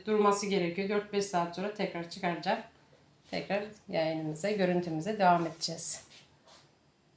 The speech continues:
Arkadaşlar tatlımızı çıkardım. Tam, e, üç saat beklettim dolapta. Güzelce soğudu. Üzerine de Hindistan cevizi at-,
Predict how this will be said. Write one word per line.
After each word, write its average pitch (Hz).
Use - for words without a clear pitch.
Arkadaşlar 233
tatlımızı 226
çıkardım. 220
Tam, 226
e, 208
üç 262
saat 208
beklettim 214
dolapta. 185
Güzelce 208
soğudu. 214
Üzerine 220
de 208
Hindistan 208
cevizi 202
at-, -